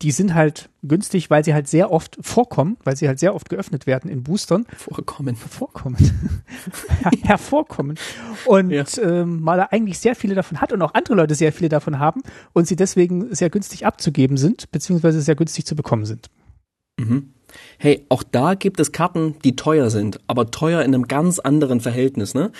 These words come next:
Speaker 2: Also es gibt auch Karten, die mich, ich mir gerade, wo ich so ein bisschen Hemmnisse habe, mir die zu leisten, da kostet dann eine, ähm, Snuff Out zum Beispiel, Umpusten, ja, ist eine Karte, wo du eine Kreatur deiner Wahl zerstören kannst, kannst aber halt, anstatt die Mana-Kosten zu bezahlen, äh, vier Leben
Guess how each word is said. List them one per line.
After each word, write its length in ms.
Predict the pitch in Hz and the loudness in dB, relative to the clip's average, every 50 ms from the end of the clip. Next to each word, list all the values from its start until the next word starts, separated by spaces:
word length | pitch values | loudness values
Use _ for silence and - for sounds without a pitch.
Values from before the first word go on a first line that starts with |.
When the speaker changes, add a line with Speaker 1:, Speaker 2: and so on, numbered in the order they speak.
| - - - | -16 -8 -6
Speaker 2:
Also 140 | - 120 123 | -4 -4 0
es 80 | 131 | 0
gibt 180 | - 156 - - | -2 0 2 0
auch 160 | 156 156 - | 0 0 0
Karten, 300 | - 170 175 - 175 147 | -2 -2 0 2 2 2
die 180 | 135 147 - 220 | 2 2 2 2
mich, 200 | 165 156 - - | 2 2 0 -2
ich 120 | 156 - | -2 0
mir 140 | - 170 151 | 2 2 2
gerade, 400 | - - 135 139 147 147 143 - - | 2 2 4 6 6 6 6 4 2
wo 180 | 139 131 135 - | -2 -2 -2 0
ich 160 | 147 - - | -2 -2 -2
so 80 | 143 | 0
ein 20 | 143 | 2
bisschen 220 | 170 170 - 127 | 2 2 2 2
Hemmnisse 420 | 127 151 180 202 196 165 - 143 135 | 4 4 4 4 2 2 0 0 -2
habe, 160 | 147 143 143 | 0 2 2
mir 140 | 135 131 123 | 2 2 2
die 100 | 139 139 | 0 0
zu 140 | - - | 0 0
leisten, 460 | 117 113 120 143 175 - - 156 156 - - - - - - | 0 0 2 2 0 0 0 -2 -2 -4 -6 -12 -20 -10 -8
da 80 | - 120 | -6 -2
kostet 320 | - 156 156 - 143 147 | -2 0 -2 0 -2 -2
dann 140 | 139 127 - | -2 -2 -2
eine, 400 | - 127 135 147 151 143 139 135 - - - - - _ | -2 -2 0 2 2 2 0 -2 -6 -12 -20 -20 -14 _
ähm, 240 | - 123 123 120 117 113 - - | -2 0 0 0 -2 -4 -6 -6
Snuff 320 | - - - 135 143 - - | -4 0 2 2 2 2 2
Out 200 | 110 117 110 - | 2 2 2 2
zum 120 | - 110 | 0 -2
Beispiel, 240 | 107 107 - - 110 | -2 -2 -2 -2 0
Umpusten, 720 | - 139 160 151 - - 135 120 117 113 - - 113 107 | 2 2 2 2 0 -2 0 0 0 0 -2 -2 -2 -2
ja, 180 | 107 110 131 156 | -2 -2 -2 -4
ist 220 | 139 - 131 - | -4 -4 0 0
eine 100 | 139 127 | 0 0
Karte, 380 | 120 - - 135 139 - 139 127 | 0 0 -2 -2 0 0 0 0
wo 80 | 127 127 | 2 2
du 80 | 127 | 2
eine 120 | 123 123 117 | 2 0 0
Kreatur 380 | - - 120 113 - - 214 | -2 -2 -4 -4 -2 -2 -2
deiner 180 | - 160 151 139 | -2 -2 -2 -2
Wahl 120 | 139 135 | -2 -2
zerstören 320 | - 131 - - 180 196 190 | -4 -4 -2 0 0 0 0
kannst, 320 | 175 175 175 175 - - - - - _ | -2 -2 -2 -4 -4 -6 -10 -14 -20 _
kannst 300 | - - 143 151 - - | -2 0 0 0 2 2
aber 260 | 139 139 135 135 127 | 2 2 4 2 2
halt, 220 | 131 127 131 - - | 2 0 0 0 0
anstatt 300 | 117 113 - 131 123 - | -2 -2 -2 -2 0 0
die 80 | 123 | 0
Mana-Kosten 540 | 117 131 151 170 165 - 135 127 - 123 113 | 2 2 0 0 -2 -2 -4 -4 -4 -4 -4
zu 120 | - 123 | -4 -4
bezahlen, 540 | 113 117 113 - - 113 113 120 135 165 160 - - - _ | -6 -6 -6 -6 -4 -4 -4 -4 -4 -6 -6 -10 -16 -16 _
äh, 140 | - 120 117 | -6 -6 -6
vier 240 | - - 135 120 | -2 0 2 4
Leben 480 | 113 117 131 151 143 135 110 113 113 | 6 6 6 6 6 4 2 0 -4